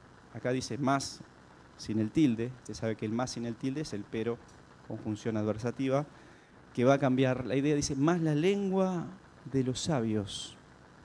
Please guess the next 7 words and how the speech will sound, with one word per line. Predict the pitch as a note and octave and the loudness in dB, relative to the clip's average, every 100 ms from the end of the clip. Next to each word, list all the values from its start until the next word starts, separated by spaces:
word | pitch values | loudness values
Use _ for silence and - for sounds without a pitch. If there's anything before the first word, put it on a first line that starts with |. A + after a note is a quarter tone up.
| - - - - - - - - - - - | -20 -20 -20 -20 -20 -20 -20 -20 -20 -12 -2
es | B2+ C#3 - - - - - - | 0 0 -4 -12 -16 -20 -20 -4
medicina". | A2+ A2+ G#2 - G2+ - - - - - - - - | 0 0 0 -4 -10 -16 -20 -20 -20 -20 -20 -20 -10
Amén. | A2+ A2+ A2+ F2+ F2 - - | -2 0 0 -4 -10 -18 -12
Hay, | A2 B2+ A#2+ G#2 - - - - - - - - | -6 -4 -4 -6 -12 -20 -20 -20 -20 -20 -20 -6
e-, | C3+ - - - | -4 -4 -6 -2
ese, | E3 - - | 0 -2 -2
ese, | E3+ - | 0 0